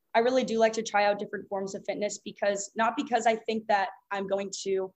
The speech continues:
end up just sort of sticking to one thing and, and really working to excel at it, but more I just really love staying fit, and I love having a routine and,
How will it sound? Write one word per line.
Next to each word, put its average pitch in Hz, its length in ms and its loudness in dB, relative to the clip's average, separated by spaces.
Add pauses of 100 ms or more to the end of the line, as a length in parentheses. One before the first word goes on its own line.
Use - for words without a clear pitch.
(160)
end 226 180 4
up 214 160 4
just 214 180 -4
sort 214 120 -2
of 208 80 -6
sticking 214 340 -6
to - 80 -10
one 196 220 -4
thing 202 140 -4
and, 185 120 -4
and 196 160 -6
really 190 160 0
working 190 240 -6
to - 100 -12
excel 190 300 -2
at 208 120 4
it, 226 80 0
but 208 100 -2
more 220 140 2
I 233 60 2
just 226 220 -8
really 202 120 -4
love 196 160 2
staying 190 320 -6
fit, 196 200 -2
and 196 80 -2
I 185 60 0
love 185 160 0
having 190 180 -4
a 180 100 -6
routine 214 460 -2
and, 180 160 -4